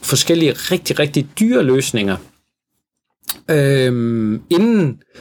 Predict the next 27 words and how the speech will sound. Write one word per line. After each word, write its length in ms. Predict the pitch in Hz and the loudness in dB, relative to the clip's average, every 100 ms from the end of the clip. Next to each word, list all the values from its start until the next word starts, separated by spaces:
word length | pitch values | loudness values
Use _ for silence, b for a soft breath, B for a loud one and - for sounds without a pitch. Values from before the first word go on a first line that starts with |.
| B B | B B
som 260 | - 143 147 | -2 0 -2
ikke 140 | - | 0
bliver 120 | 139 | 0
en 60 | 120 | 0
succes. 380 | - - 185 196 B B B B | -2 -2 0 -2 B B B B
Og 200 | 147 147 | -4 0
de, 220 | 160 160 | 0 2
øh, 80 | 143 | 2
er, 400 | 131 127 147 143 | 2 0 0 0
ledelsen 420 | 139 202 208 - | 2 2 0 -2
er 80 | 135 | -2
faktisk 240 | 165 151 | -2 -2
så 60 | 160 | -4
fremsynet, 640 | 147 143 165 - 123 113 | -4 -2 -2 -2 0 -2
at 80 | - | -2
de 60 | 131 | -2
siger, 340 | - 151 151 B B B | 0 2 0 B B B
"Vi 140 | 123 | -2
skal 360 | 123 - - 175 | -2 0 0 0
have 140 | 147 | 0
det 100 | 107 | 0
her 100 | 101 | 0
til 120 | 110 113 | 0 -2
at 60 | |
blive 100 | 101 | -2
en 60 | 98 | -6
succes." 380 | - - 123 | -4 -2 -2